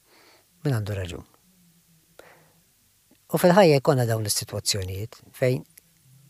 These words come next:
ħaġa tidher għandek xi raġuni jew le mill-att illi inti tkun qed ħares lejha, jew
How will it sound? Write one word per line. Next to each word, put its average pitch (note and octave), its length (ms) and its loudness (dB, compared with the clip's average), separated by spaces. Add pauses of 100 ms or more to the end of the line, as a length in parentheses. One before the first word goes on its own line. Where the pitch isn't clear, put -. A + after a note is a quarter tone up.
(680)
ħaġa D3+ 360 6
tidher C3 220 0
għandek C#3 200 0
xi B2+ 120 0
raġuni D#3 260 0
jew A#2 100 -2
le C#3 240 0
mill-att C#3+ 640 -2 (100)
illi A#2 300 -6
inti B2 180 -8
tkun - 160 -12
qed - 160 -14
ħares G2+ 300 -10
lejha, G2+ 180 -10 (720)
jew A#2 160 -6